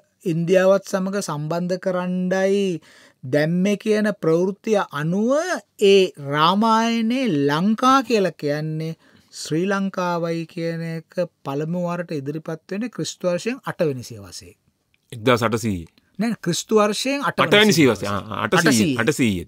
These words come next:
Speaker 1: අටසීයේ දෙවනි නන්දිවර්මන් කියන රජතුමා, එයා පල්ලව රජෙක්,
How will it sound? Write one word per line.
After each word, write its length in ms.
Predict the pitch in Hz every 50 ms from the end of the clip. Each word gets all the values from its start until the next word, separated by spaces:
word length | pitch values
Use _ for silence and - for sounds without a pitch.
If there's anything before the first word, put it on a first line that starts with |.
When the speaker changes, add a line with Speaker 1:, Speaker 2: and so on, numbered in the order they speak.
| _ _ _ - - - _ - -
Speaker 1:
අටසීයේ 600 | 151 147 220 220 180 277 247 185 156 147 147 196 285 - _ _ _ _ _ _ _ _ _ _ _ _ - -
දෙවනි 460 | 127 139 165 180 196 226 247 294 302
නන්දිවර්මන් 880 | 254 170 160 170 175 190 196 226 220 214 208 196 190 185 180 170 160 156 143 160 _ _ _ _ -
කියන 240 | - 165 165 160
රජතුමා, 680 | 156 147 139 131 135 143 _ - 139 127 117 110 110 131 180 - _ _ _ _ _ _ _ -
එයා 140 | 151 135 131
පල්ලව 440 | _ - 131 131 139 151 165 175 180 165
රජෙක්, 280 | 156 147 131 120 110